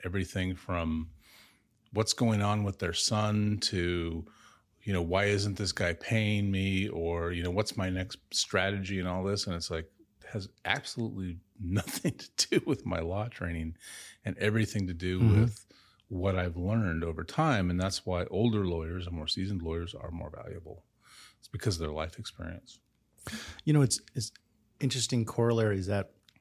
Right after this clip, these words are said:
Speaker 2: accountants, many think are, you know, the bookworm type. Many people think that accountants, so you're an accountant, you're good at math, right? And ultimately, they don't realize that in accounting, the highest level of math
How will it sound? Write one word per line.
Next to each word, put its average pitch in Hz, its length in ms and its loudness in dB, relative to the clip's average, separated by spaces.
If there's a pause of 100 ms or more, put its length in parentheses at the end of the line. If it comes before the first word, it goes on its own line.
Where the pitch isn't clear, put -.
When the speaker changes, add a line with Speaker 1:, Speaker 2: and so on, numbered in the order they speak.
(460)
Speaker 2:
accountants, 127 880 2 (240)
many 110 300 6
think 110 320 4
are, 95 480 6 (200)
you 104 100 0
know, 95 80 0
the 98 80 -2
bookworm 107 540 4
type. 92 280 -2 (300)
Many 113 160 6
people 110 240 4
think 107 220 4
that 95 80 4
accountants, 98 560 2 (260)
so - 120 0
you're 120 80 8
an 113 60 6
accountant, - 320 2
you're 87 80 -4
good 104 180 2
at 95 60 0
math, - 400 -4 (560)
right? 107 180 6 (380)
And 120 80 6
ultimately, 117 540 6
they 104 60 6
don't 104 140 4
realize 95 300 4
that 98 100 2
in 95 120 4
accounting, 98 580 6 (140)
the - 80 -2
highest 110 360 4
level 101 200 4
of 92 120 -2
math 101 340 4